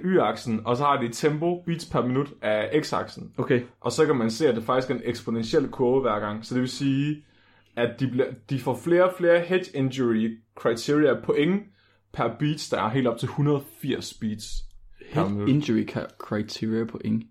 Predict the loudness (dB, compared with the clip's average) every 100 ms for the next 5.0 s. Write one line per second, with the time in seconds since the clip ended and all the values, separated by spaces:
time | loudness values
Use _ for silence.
0 | _ -6 -6 -4 -2 -2 -6 -12 -4 -4
1 | -6 -16 -12 -10 -10 -2 2 2 0 -2
2 | 2 2 2 2 2 2 0 0 0 0
3 | 0 0 0 0 0 0 2 2 2 2
4 | 0 2 0 0 -2 -6 0 2 2 0